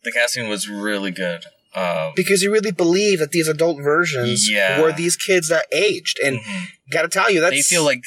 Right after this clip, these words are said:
Speaker 1: uh, they really feel like they're just aged twenty-seven years.
Speaker 2: Yeah.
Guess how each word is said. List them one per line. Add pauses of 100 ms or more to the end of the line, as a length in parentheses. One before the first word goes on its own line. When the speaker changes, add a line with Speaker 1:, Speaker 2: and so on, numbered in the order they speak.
(100)
Speaker 1:
uh, (520)
they
really
feel
like
they're
just
aged
twenty-seven
years.
Speaker 2:
Yeah.